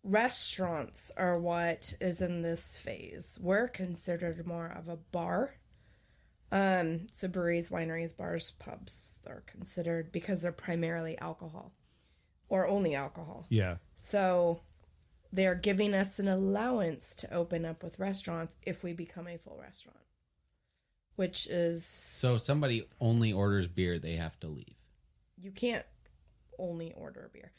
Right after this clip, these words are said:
Speaker 1: So they can get beer to go
Speaker 3: Yeah,
Speaker 1: by
Speaker 3: that's what I
Speaker 1: itself.
Speaker 3: mean.
Speaker 1: Yes. Yes, they cannot drink, and it has to be in a can. Um,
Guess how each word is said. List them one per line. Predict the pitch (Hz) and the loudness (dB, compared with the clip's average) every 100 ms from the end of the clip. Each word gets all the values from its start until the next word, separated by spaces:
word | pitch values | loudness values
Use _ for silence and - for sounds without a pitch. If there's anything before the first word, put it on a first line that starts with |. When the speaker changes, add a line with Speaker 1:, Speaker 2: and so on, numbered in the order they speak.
| _ | _
Speaker 1:
So | - - | -6 0
they | 233 | 2
can | 269 220 | 2 2
get | 208 190 | 2 2
beer | 220 196 | 2 2
to | |
go | 165 208 285 202 233 - - | 2 2 4 2 0 -6 0
Speaker 3:
Yeah, | 117 - - | 0 0 -2
Speaker 1:
by | 185 175 | 2 2
Speaker 3:
that's | 123 | 4
what | 104 | 4
I | - | 4
Speaker 1:
itself. | - | 2
Speaker 3:
mean. | 165 131 | 0 -2
Speaker 1:
Yes. | 190 180 - - - - - - - - | 0 2 4 2 2 -2 -20 -20 -20 -2
Yes, | 185 - - | 0 0 -2
they | 180 | -2
cannot | 170 180 180 156 | -4 -2 -2 -2
drink, | 175 170 165 | -4 -4 -4
and | - | -4
it | 180 | -4
has | 170 170 | -4 -6
to | - | -6
be | 185 170 165 170 165 - _ _ _ 180 | -6 -4 -4 -6 -10 -18 _ _ _ 0
in | |
a | 175 | 0
can. | 175 - 165 - - - - - - - - | 0 -4 -8 -12 -20 -20 -20 -20 -20 -20 -6
Um, | 190 185 180 160 160 | 0 2 2 0 -4